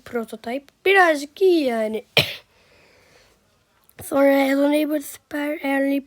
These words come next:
Prototype. Hmm. Şimdi düşünüyorum. Tamam, bu. Yani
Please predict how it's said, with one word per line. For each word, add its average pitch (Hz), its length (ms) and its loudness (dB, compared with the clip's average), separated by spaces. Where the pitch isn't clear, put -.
Prototype. 226 840 -10
Hmm. 226 560 -6
Şimdi 240 580 -4
düşünüyorum. 240 760 -4
Tamam, 247 480 -4
bu. 320 300 -2
Yani 320 380 -4